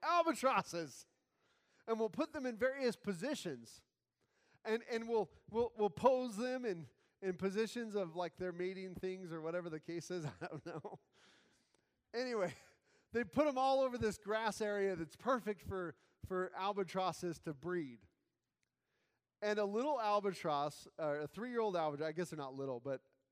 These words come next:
I just assume it's little. I feel bad for this guy. Named Deco, tried to woo this wooden decoy by building <laughs> fancy nests. He fought off rival suitors.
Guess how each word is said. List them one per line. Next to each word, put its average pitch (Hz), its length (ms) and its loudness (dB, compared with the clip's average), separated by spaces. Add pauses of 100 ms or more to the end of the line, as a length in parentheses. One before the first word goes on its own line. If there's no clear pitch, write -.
(180)
I 147 80 -4
just 143 260 -10
assume 156 320 -8
it's 131 140 -8
little. 135 160 -6
I 131 80 -6
feel 151 160 -4
bad 139 300 -2
for 123 80 -8
this 117 180 -14
guy. 117 280 -12 (880)
Named 190 400 0
Deco, 165 580 2 (640)
tried 220 280 2
to 214 100 4
woo 202 460 0
this 170 240 -2
wooden 175 300 -2
decoy 165 500 -2
by 170 160 2
building 196 500 0 (460)
<laughs> - 480 -20
fancy 240 460 4
nests. - 800 -4 (760)
He 254 120 2
fought 240 360 4
off 240 260 4
rival 220 340 0
suitors. 226 840 -2